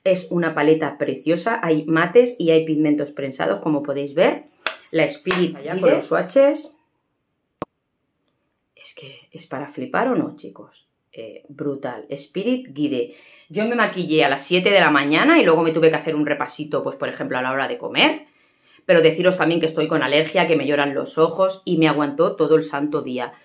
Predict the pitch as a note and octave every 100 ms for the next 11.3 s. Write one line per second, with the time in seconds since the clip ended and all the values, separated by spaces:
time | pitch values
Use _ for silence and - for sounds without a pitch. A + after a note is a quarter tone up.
0 | _ _ _ - D#3 B2 - - D#3+ -
1 | C#3 B2 B2+ - - - _ _ F#3+ G3+
2 | G#3+ G#3 F3 D#3+ F3 F3 E3+ D#3+ D#3+ A#3+
3 | D4 G#3 E3+ E3 - G3 G3 A#3 A3 F3
4 | D#3+ D#3+ D#3 C#3+ D#3 C4 D#4+ - _ _
5 | _ _ - D3+ D3 C3+ C3 - - _
6 | _ _ _ _ _ _ _ _ _ _
7 | _ _ _ _ _ _ _ _ _ _
8 | _ _ _ - C#3+ C#3+ C#3 C3+ C3+ C3
9 | - C3+ C3+ A#2+ B2+ B2 - B2 C#3 G3+
10 | C4 C#4+ - - C3 - - C#3 C3+ D3+
11 | C#3+ C3+